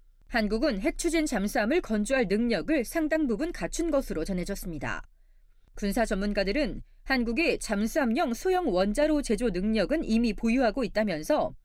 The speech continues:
핵심은 원료로 쓰일 농축 우라늄의 확보 문제라고 지적했습니다.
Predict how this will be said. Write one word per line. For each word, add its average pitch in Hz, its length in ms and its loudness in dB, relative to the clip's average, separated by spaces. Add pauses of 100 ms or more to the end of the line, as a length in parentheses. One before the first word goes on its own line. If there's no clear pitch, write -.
(380)
핵심은 262 500 0
원료로 262 400 4
쓰일 254 360 0
농축 240 440 0
우라늄의 247 540 2
확보 320 360 -2
문제라고 185 560 0
지적했습니다. 147 840 -6